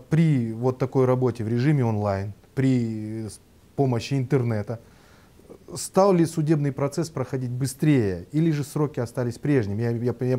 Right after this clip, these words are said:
я понимаю, что есть сроки, но не затягиваются ли они сейчас вот при такой вот, э, скажем, работе?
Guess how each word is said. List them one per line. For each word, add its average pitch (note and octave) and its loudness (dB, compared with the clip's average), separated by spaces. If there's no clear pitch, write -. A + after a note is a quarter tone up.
я C3+ 0
понимаю, C#3 0
что - -12
есть G#2 -10
сроки, G#3+ -2
но C#3 0
не C#3 0
затягиваются C#3+ 0
ли G#2 -4
они G2+ -6
сейчас F#2 -12
вот F2+ -14
при G#2 -4
такой A2+ -6
вот, G2+ -8
э, F#2+ -8
скажем, E2+ -12
работе? A2+ -4